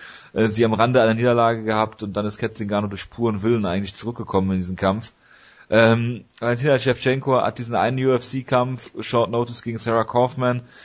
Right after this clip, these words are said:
äh, den sie gewonnen hat. Man muss mal abwarten, wie sie sich jetzt weiterhin präsentiert. Ist natürlich, wie gesagt, Weltklasse Muay Thai-Kämpferin. Deshalb hat sie natürlich auch durch diese ganzen Clinch, äh, Geschichten, äh, sehr viel Oberkörperstärke, wie du es genannt hast.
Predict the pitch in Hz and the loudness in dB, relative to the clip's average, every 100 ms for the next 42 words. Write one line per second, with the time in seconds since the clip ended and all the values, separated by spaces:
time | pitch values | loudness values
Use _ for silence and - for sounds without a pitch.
0 | - - - 110 120 127 151 147 170 170 | -20 -12 0 2 2 0 -2 0 2 2
1 | 160 147 147 151 135 131 135 - 127 117 | 0 0 -4 0 2 2 0 -2 -4 -6
2 | 120 113 127 - 123 131 127 117 135 120 | -6 -4 -4 -2 -2 0 -2 -4 -4 -4
3 | 113 131 117 117 104 117 117 117 110 110 | 0 -2 -2 -8 -6 -6 -4 -4 0 0
4 | 110 - - - 95 113 117 123 117 117 | -2 -20 -20 -8 2 4 4 0 0 -2
5 | 117 117 113 120 123 117 117 120 131 - | -2 2 0 0 -2 -2 -2 -2 -6 -16
6 | - - - 127 127 143 143 - 147 165 | -20 -20 -2 0 4 2 2 -2 -2 0
7 | 165 151 180 - 180 214 - 139 127 131 | 0 0 -2 0 0 0 -4 -4 -4 -2
8 | 131 135 143 127 143 151 165 - 131 143 | 0 0 -6 -4 -2 -2 -4 -2 2 2
9 | 135 131 151 - 139 139 123 117 131 - | 2 -2 -2 -4 -6 -6 -4 -2 -2 -2
10 | 139 131 127 - - 127 131 120 131 120 | -2 0 -2 -2 -4 0 2 4 2 2
11 | 117 - 117 117 117 117 117 - 113 110 | 0 2 2 2 0 0 -4 -4 -2 -2
12 | 113 113 - - | 0 0 0 -6